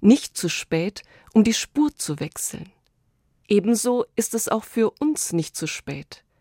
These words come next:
Wir können eingeschlagene Wege verlassen. Wir können Worte nachholen oder korrigieren. Wir können Dinge bereinigen, wieder gut machen oder ganz neu in Angriff nehmen.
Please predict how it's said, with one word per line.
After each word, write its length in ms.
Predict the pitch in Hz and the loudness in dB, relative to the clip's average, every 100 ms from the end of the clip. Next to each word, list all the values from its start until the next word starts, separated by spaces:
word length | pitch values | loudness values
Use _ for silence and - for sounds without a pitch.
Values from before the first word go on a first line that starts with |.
| _ _ _ | _ _ _
Wir 120 | 190 | 2
können 380 | 190 214 220 233 - | 4 4 4 2 0
eingeschlagene 880 | 175 202 269 - 202 214 220 214 185 | 0 0 -2 -4 -4 -2 -2 -2 -2
Wege 260 | 175 165 | -4 -4
verlassen. 680 | 175 220 226 226 - 151 - _ _ _ _ - | -8 -6 -6 -6 -6 -8 -10 _ _ _ _ 4
Wir 80 | 202 | 6
können 360 | 214 202 196 185 | 6 4 4 4
Worte 300 | 185 196 196 | 0 0 -2
nachholen 720 | 190 269 - 165 165 160 156 _ - | -2 -4 -8 -6 -4 -4 -8 _ 2
oder 180 | 196 | 2
korrigieren. 800 | 185 185 180 185 226 254 147 160 - _ _ _ _ - | 2 -2 -6 -6 -8 -10 -10 -14 -16 _ _ _ _ 4
Wir 120 | 202 | 4
können 280 | 214 208 208 | 6 4 4
Dinge 260 | 214 214 208 | 2 2 2
bereinigen, 800 | 202 190 262 254 185 165 165 - | 0 -4 -4 -4 -4 -4 -6 -6
wieder 260 | 185 196 202 | -4 0 0
gut 340 | 226 311 - - | 0 -6 -6 -8
machen 380 | 165 - 156 - - - | -8 -6 -8 -8 -14 2
oder 240 | 196 196 | 4 4
ganz 340 | 190 214 - - | 2 -2 -2 -4
neu 240 | 180 220 240 | -2 -4 -4
in 160 | 254 | -6
Angriff 500 | - 269 294 160 - | -4 -6 -4 -8 -8
nehmen. 440 | 165 160 151 160 | -6 -6 -6 -10